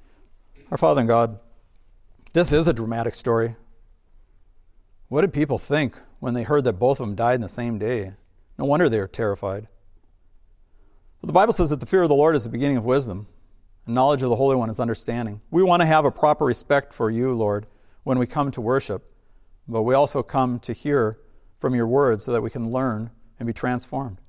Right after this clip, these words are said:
So, Father God, I pray for grace for us. I pray that we would do what's necessary to maintain the unity of the church and to deepen its fellowship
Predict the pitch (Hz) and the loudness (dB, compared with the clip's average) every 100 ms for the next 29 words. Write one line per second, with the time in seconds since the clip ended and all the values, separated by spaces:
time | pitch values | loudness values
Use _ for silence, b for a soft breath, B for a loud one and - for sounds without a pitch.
0 | - - - - - _ - 190 180 165 | -20 -20 -20 -20 -20 _ 2 4 6 4
1 | 160 196 185 147 151 165 - 127 147 - | 4 2 0 2 2 2 0 2 2 -2
2 | - 139 - 147 127 139 208 143 123 113 | -12 -8 0 2 2 2 2 2 0 0
3 | 131 123 - - 123 120 117 117 127 120 | -2 -8 -8 -6 -6 -4 -4 -4 -6 -4
4 | 127 120 131 127 120 113 110 127 143 - | -4 -2 -2 -2 -4 -6 -6 -4 -4 -6
5 | 117 107 127 135 127 - 127 123 - 170 | -8 -6 -6 -8 -12 -6 -2 -2 -2 -6
6 | - | -6